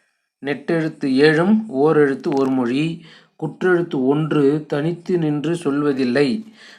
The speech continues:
குற்றெழுத்து ஐந்தும் மொழி நிறைவு இலவே என சொன்னது தொல்காப்பியர்.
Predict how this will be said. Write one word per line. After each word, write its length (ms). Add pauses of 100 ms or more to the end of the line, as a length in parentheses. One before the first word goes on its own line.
குற்றெழுத்து 640
ஐந்தும் 880 (580)
மொழி 720
நிறைவு 600
இலவே 520
என 200
சொன்னது 640
தொல்காப்பியர். 880